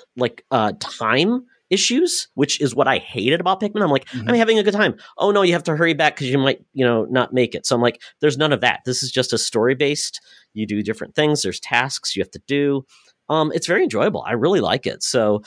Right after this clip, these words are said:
Speaker 1: um, I've probably put about an hour into it, but there is a weird undercurrent about really heavy drama between you and your dad, who apparently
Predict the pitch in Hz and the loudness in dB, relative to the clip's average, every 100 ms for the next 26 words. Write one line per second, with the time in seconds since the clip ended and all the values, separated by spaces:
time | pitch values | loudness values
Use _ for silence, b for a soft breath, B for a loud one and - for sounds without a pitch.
0 | B B 110 113 104 131 - 143 135 131 | B B 0 2 2 0 0 -2 0 -2
1 | 117 123 92 - 92 101 113 - 92 - | 0 0 -2 -4 0 0 0 -4 -10 -4
2 | 135 170 185 b b _ 127 131 123 139 | 0 0 -2 b b _ 0 2 2 2
3 | 135 107 98 139 151 113 120 131 - 143 | 2 2 2 0 0 0 0 -2 -2 0
4 | 160 - _ - 110 107 110 - _ - | 0 -2 _ -4 -2 2 2 0 _ -8
5 | 101 123 165 160 131 117 113 147 139 - | -2 0 0 0 0 -2 -2 -4 -4 -6
6 | _ _ _ _ _ _ - - 117 107 | _ _ _ _ _ _ -20 -4 0 2
7 | 127 135 - 120 110 104 104 123 117 101 | 4 2 -2 -2 0 0 0 2 2 0
8 | 95 87 85 107 127 104 - 156 170 147 | -2 -2 0 0 -2 -4 -6 -6 -4 -2
9 | 135 127 | 0 0